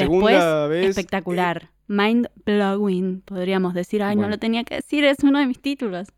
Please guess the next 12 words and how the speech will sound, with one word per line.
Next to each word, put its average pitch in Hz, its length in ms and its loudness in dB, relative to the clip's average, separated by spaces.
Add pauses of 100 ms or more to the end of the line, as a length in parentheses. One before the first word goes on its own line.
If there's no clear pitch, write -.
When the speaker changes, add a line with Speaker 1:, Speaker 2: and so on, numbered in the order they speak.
(400)
Speaker 1:
Ay, 123 180 -4
estúpido. 117 460 -2
<laughs> - 100 -10 (540)
Eh, 131 680 2
a 156 60 -2
la 143 100 2
segunda 175 300 2
vez, 196 260 2
ese 156 220 -2
cobra 156 160 0
más 160 160 -2
fuerza. 190 480 -2